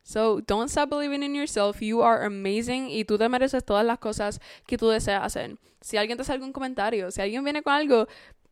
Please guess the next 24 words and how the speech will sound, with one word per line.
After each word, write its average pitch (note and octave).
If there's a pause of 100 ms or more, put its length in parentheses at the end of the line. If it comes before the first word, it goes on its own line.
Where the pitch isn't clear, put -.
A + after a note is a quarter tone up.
que C4
te C4+
critica C4+
lo D#4+
que D#4+
tú E4
estás E4
haciendo, C#4
lo A#3+
que A#3
es C4
tu D4
sueño, A#3+
lo A3
que A3+
tú C4
amas C#4+
hacer, C#4
just -
don't G#4
worry. F4
Olvídate A#3+
de E4+
ello. C4+